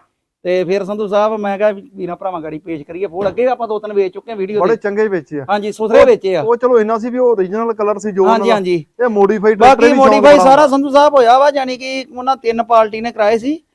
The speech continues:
Speaker 1: ਇਹ ਕਪੂਰਥਲੇ ਦਾ ਨੰਬਰ ਆ।
Speaker 2: ਕਪੂਰਥਲੇ ਦਾ।
Speaker 1: ਹਾਂਜੀ, ਤਿੰਨਾਂ ਦੇ ਵਿੱਚੋਂ ਦੋ ਉਹਨਾਂ ਅਮਰੀਕਾ ਭੇਜ ਘੱਤੇ ਆ, ਇੱਕ ਆਪਾਂ ਫਿਰ ਫਰਮਾਇਸ਼ ਪਾ ਕੇ ਉਹਨਾਂ ਦੇ ਵਿੱਚੋਂ ਲੈ ਆਏ ਆ।
Speaker 2: ਹਾਂਜੀ।
Speaker 1: ਚਲੋ ਆਪਾਂ ਵੀ ਸ਼ੌਂਕ ਰੱਖਦੇ ਆ ਫੋਰਡ ਦਾ।
Speaker 2: ਹਾਂਜੀ।
Speaker 1: ਇਹਦਾ ਸੰਧੂ ਸਾਹਿਬ ਬੁੱਚ ਬੱਚ ਵੀ ਸਾਰੇ ਲੱਗੇ, ਇੰਜਨ ਵੀ ਹੋਇਆ, ਪ੍ਰੋਪਰ ਪੰਪ ਵੀ ਹੋਇਆ,
Speaker 2: ਹਾਂਜੀ।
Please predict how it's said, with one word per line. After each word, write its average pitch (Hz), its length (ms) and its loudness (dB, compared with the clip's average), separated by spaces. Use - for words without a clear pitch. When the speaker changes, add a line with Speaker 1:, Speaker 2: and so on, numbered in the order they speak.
Speaker 1:
ਇਹ 233 100 2
ਕਪੂਰਥਲੇ 226 540 -2
ਦਾ 220 100 4
ਨੰਬਰ 170 240 -2
ਆ। 139 160 0
Speaker 2:
ਕਪੂਰਥਲੇ 190 480 -2
ਦਾ। 190 100 -2
Speaker 1:
ਹਾਂਜੀ, 202 220 2
ਤਿੰਨਾਂ 240 280 0
ਦੇ 269 80 0
ਵਿੱਚੋਂ 247 220 0
ਦੋ 220 180 2
ਉਹਨਾਂ 240 160 2
ਅਮਰੀਕਾ 202 340 0
ਭੇਜ 240 240 -2
ਘੱਤੇ 226 220 0
ਆ, 220 80 4
ਇੱਕ 226 200 -4
ਆਪਾਂ 214 220 -2
ਫਿਰ 220 100 -4
ਫਰਮਾਇਸ਼ 196 420 -6
ਪਾ 196 160 -4
ਕੇ 196 100 -6
ਉਹਨਾਂ 202 160 -6
ਦੇ 208 80 -6
ਵਿੱਚੋਂ 190 360 -12
ਲੈ 165 140 -2
ਆਏ 147 140 0
ਆ। 127 80 -4
Speaker 2:
ਹਾਂਜੀ। 147 300 -4
Speaker 1:
ਚਲੋ 220 200 2
ਆਪਾਂ 226 220 2
ਵੀ 247 60 -2
ਸ਼ੌਂਕ 208 220 -2
ਰੱਖਦੇ 185 280 0
ਆ 190 60 -4
ਫੋਰਡ 170 220 -2
ਦਾ। 147 140 -2
Speaker 2:
ਹਾਂਜੀ। 139 220 -2
Speaker 1:
ਇਹਦਾ 277 160 4
ਸੰਧੂ 262 220 -2
ਸਾਹਿਬ 277 160 4
ਬੁੱਚ 226 240 0
ਬੱਚ 247 240 0
ਵੀ 277 100 -4
ਸਾਰੇ 240 220 2
ਲੱਗੇ, 247 260 -2
ਇੰਜਨ 233 280 -4
ਵੀ 285 80 -2
ਹੋਇਆ, 233 180 4
ਪ੍ਰੋਪਰ 226 360 -2
ਪੰਪ 214 280 -8
ਵੀ 269 160 -2
ਹੋਇਆ, 208 300 2
Speaker 2:
ਹਾਂਜੀ। 139 280 -10